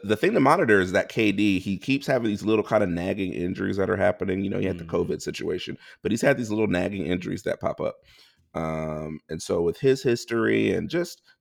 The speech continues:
Speaker 1: the, the condensed nature of this season, um, down the stretch, is that gonna be an issue in the playoffs? After, you know, going through the full schedule, is that gonna be an issue?
Speaker 2: Yeah,
Speaker 1: Um, and,
Speaker 2: yeah.
Speaker 1: you know, him and Kyrie both have that kinda history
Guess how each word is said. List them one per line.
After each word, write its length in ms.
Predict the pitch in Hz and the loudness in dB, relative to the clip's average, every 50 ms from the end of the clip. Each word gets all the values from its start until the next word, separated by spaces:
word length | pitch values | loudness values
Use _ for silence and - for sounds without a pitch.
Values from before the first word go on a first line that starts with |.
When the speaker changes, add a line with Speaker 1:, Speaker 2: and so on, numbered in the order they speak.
| _ - | _ -4
Speaker 1:
the, 160 | 98 87 - 90 | -2 -2 -2 -2
the 100 | 98 92 | -4 -2
condensed 460 | - - 90 90 98 104 95 - - | -2 -4 0 2 2 2 2 0 0
nature 280 | 98 98 - - - 95 | -2 -2 -2 0 -2 -2
of 140 | 90 95 98 | -2 0 -4
this 180 | 90 - - | -4 -4 -4
season, 520 | - 98 98 98 107 95 92 85 82 85 - _ _ _ _ _ _ _ _ - | -4 -2 0 0 0 0 -2 -6 -6 -6 -10 _ _ _ _ _ _ _ _ -6
um, 520 | 85 82 82 80 80 80 78 78 80 73 - _ _ _ - | -6 -4 -4 -4 -4 -4 -4 -4 -6 -8 -8 _ _ _ 2
down 260 | 104 98 101 104 101 | 4 4 6 4 4
the 60 | 92 | 2
stretch, 360 | - - - 110 92 87 - - | 0 -2 0 0 0 0 -2 -2
is 60 | - | -2
that 120 | 87 90 | -2 0
gonna 100 | - 87 92 | 0 -2 0
be 160 | 87 85 85 65 | 0 0 0 0
an 60 | 71 | -2
issue 340 | 87 - - - 50 50 - - - | -2 -4 -6 -8 -10 -12 -14 -8 -6
in 80 | 87 87 | -6 -6
the 60 | 85 | -6
playoffs? 680 | - - 101 101 101 95 87 82 80 80 - - - - _ _ _ _ _ _ | -2 0 2 4 4 4 4 2 0 -4 -6 -10 -16 -20 _ _ _ _ _ _
After, 320 | 95 92 92 - 92 92 90 | -4 -2 -2 0 0 0 0
you 80 | 78 - | 0 -4
know, 200 | 82 87 85 82 | -4 -2 -2 -2
going 280 | 85 85 95 92 95 95 | 0 0 0 0 0 0
through 120 | - 101 | -2 -2
the 80 | 92 87 | -4 -2
full 220 | - - 92 92 | -2 0 0 0
schedule, 360 | 95 - - 90 90 92 85 87 | 0 -2 -2 -2 -2 -2 -4 -4
is 80 | 98 92 | -2 -2
that 160 | 87 85 - | -2 -2 -2
gonna 100 | - - | -4 -4
be 200 | 85 82 82 - | -4 -4 -4 -4
an 120 | - 76 | -4 -6
issue? 320 | 78 - - - 76 - - - _ _ _ _ _ _ 73 | -6 -6 -8 -8 -10 -10 -10 -14 _ _ _ _ _ _ -8
Speaker 2:
Yeah, 240 | 76 80 78 76 | -6 -6 -4 -4
Speaker 1:
Um, 140 | 73 69 - - | -6 -6 -6 -4
and, 220 | 85 90 92 - | -4 -4 -4 -4
Speaker 2:
yeah. 140 | - 85 85 80 | -8 -12 -4 -2
Speaker 1:
you 100 | 101 104 | 0 2
know, 180 | 113 92 92 101 | 2 2 2 2
him 200 | 113 113 120 117 | 2 4 4 4
and 120 | 117 - | 2 6
Kyrie 320 | - 117 117 117 120 117 | 6 8 8 8 6 4
both 320 | - - 92 98 117 135 - | 2 2 2 2 2 0 2
have 240 | 117 101 95 98 95 | 2 2 2 2 4
that 200 | 98 95 - - | 2 2 2 2
kinda 180 | - 104 98 98 | -2 -2 0 0
history 420 | 107 107 - - - 101 90 87 | -2 -2 -4 -6 -8 -8 -8 -8